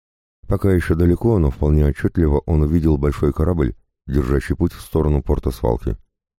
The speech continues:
Большой черный корабль. С такого расстояния было видно пока плохо, но уже понятно, что этот корабль хорошо защищен и вооружен. По местным меркам это был военный корабль,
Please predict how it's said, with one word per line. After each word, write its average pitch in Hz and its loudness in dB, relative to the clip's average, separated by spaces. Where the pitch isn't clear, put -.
Большой 90 0
черный 71 0
корабль. 57 -2
С - -16
такого 101 0
расстояния 90 0
было 82 2
видно 80 0
пока 82 -2
плохо, 80 -2
но 95 0
уже 98 0
понятно, 104 0
что 82 -2
этот 76 -2
корабль 85 0
хорошо 76 -4
защищен 76 -2
и 80 -4
вооружен. 69 -2
По 127 0
местным 113 2
меркам 117 0
это 90 -2
был 92 2
военный 87 2
корабль, 60 -2